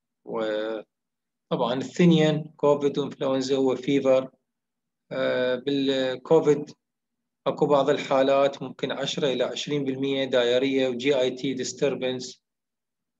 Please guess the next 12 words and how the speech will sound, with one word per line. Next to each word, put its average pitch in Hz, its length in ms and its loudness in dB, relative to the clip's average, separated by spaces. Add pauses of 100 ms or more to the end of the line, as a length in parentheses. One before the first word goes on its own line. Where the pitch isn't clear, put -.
آه، 123 640 -10 (680)
للإنفلونزا 135 1400 -2
والفلو 151 800 -2 (540)
يعني 156 480 -6 (1080)
ما 170 160 -8
مسجل 143 560 0
إنه 135 260 -4
هيجي 131 300 -6
هكذا، 127 400 0
آه، 127 440 -4
تعمل 123 480 -2
دايرية. 123 640 0